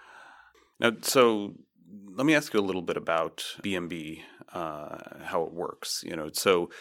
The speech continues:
you're, uh, you're doing, uh, macroeconomic and political economy research. Are you, are you, you know, mostly doing it here in the United States? Do you have, you know, people on the ground in Russia who are, you know,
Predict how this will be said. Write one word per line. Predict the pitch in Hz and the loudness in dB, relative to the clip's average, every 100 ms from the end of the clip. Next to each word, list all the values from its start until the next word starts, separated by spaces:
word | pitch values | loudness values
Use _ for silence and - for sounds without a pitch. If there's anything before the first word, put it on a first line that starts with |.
| - - - | -18 -20 -2
you're, | 101 98 | 4 6
uh, | 90 82 78 - | 6 2 -2 -6
you're | 98 | -2
doing, | 95 95 92 90 87 78 - | 2 2 2 -2 -4 -8 -12
uh, | - | -12
macroeconomic | 69 95 - 98 90 90 87 85 82 | 0 0 4 0 2 -2 -2 -4 -6
and | 82 80 | -10 -10
political | - 92 87 82 78 80 - | -4 -4 -2 -4 -6 -8 -12
economy | - 87 82 82 78 78 _ - | -8 -6 -6 -8 -12 -14 _ -10
research. | 82 78 - - - - - | -6 -6 -6 -8 -8 -8 -6
Are | 95 | -6
you, | 87 | -4
are | 87 | -4
you, | 95 87 - _ _ - | -4 -6 -12 _ _ -18
you | 80 | -12
know, | - - - - | -12 -12 -16 -18
mostly | 87 - 101 95 101 | -16 -4 0 0 0
doing | 87 - | -4 -6
it | - | -4
here | 113 131 | 0 2
in | 127 | 2
the | 92 | 0
United | 82 - - | -2 -6 -4
States? | - 135 - | 2 2 2
Do | - | -2
you | 95 | -2
have, | 92 - - - - | -4 -6 -14 -14 -14
you | 67 | -12
know, | 73 - - - | -12 -14 -20 -8
people | 104 - | -6 -4
on | 50 | -4
the | |
ground | - 95 90 | -2 -2 -2
in | 87 | -4
Russia | 90 107 - 107 | 4 4 6 4
who | 98 95 | 4 -2
are, | 85 92 - - - - - | -4 -6 -10 -20 -18 -18 -12
you | 85 | -8
know, | 82 80 | -8 -8